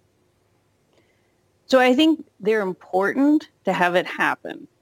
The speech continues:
I think we've seen since this summer, the odds against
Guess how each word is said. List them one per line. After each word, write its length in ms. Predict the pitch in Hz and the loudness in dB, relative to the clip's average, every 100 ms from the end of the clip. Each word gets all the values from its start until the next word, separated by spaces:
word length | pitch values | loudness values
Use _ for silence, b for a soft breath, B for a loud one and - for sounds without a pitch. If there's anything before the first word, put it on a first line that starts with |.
| _ - | _ -2
I 100 | 226 | 0
think 260 | 269 277 - | 2 0 0
we've 260 | 247 247 | 0 0
seen 720 | 233 - 269 262 262 247 202 165 _ _ 196 | -2 -4 0 0 2 2 0 -4 _ _ -6
since 360 | - 285 285 | 0 2 2
this 240 | 254 220 - | 2 0 -2
summer, 720 | - 185 190 214 220 233 226 b b b b _ _ _ | -4 -2 -2 0 0 -2 -4 b b b b _ _ _
the 440 | 190 196 190 185 - - | -2 2 2 0 -2 -2
odds 420 | 180 220 220 185 | 0 0 -2 -6
against 840 | 190 151 - 165 170 190 - - | -10 -8 -4 -4 -4 -8 -12 -20